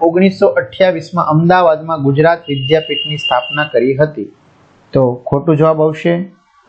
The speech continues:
હિન્દ છોડો આંદોલન દરમિયાન દેશના અગ્રણી નેતાઓની ધરપકડ થતા આંદોલન ધીમું પડ્યું હતું.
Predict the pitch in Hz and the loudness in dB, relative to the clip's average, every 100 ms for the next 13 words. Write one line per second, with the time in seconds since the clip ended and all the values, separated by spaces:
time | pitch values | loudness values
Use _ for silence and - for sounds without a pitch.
0 | _ _ - - _ - _ 175 226 254 | _ _ -20 -20 _ -20 _ 2 4 2
1 | - 214 220 226 180 185 202 214 214 196 | 2 2 4 2 2 2 4 4 2 2
2 | 180 185 190 208 190 160 170 - 180 - | 2 0 -2 0 2 0 0 -2 -2 0
3 | 156 160 185 202 202 175 165 165 170 147 | -2 2 2 2 0 -2 -2 0 0 0
4 | 156 156 117 143 170 - 175 160 165 - | -4 -8 -2 0 0 -4 0 0 0 -2
5 | 185 160 135 139 147 151 147 120 131 151 | 0 -2 -4 -2 0 0 -2 -2 0 0
6 | 147 127 131 120 117 98 | 0 2 2 0 -6 -16